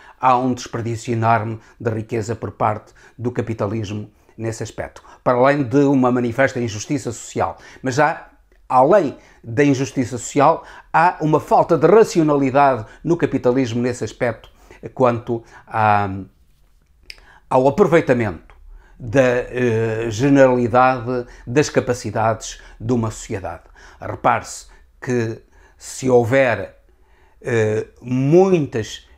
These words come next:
capacidades que podem ser aproveitadas, é óbvio que, eh, também muitas capacidades podem vir a ter sucesso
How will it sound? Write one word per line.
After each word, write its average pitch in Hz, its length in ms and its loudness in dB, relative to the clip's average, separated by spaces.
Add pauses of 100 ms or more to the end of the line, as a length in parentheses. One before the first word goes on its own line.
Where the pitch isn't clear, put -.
(180)
capacidades 123 800 -2
que - 220 -6
podem 127 640 0
ser 104 500 -4 (920)
aproveitadas, 127 1120 -2 (380)
é 127 200 0
óbvio 127 380 2 (460)
que, 123 440 -4 (240)
eh, 113 520 -4 (260)
também 120 540 0 (500)
muitas 139 640 2
capacidades 110 840 -2 (260)
podem 120 280 2
vir 113 180 -2
a 110 80 0
ter 107 160 -4
sucesso - 640 -4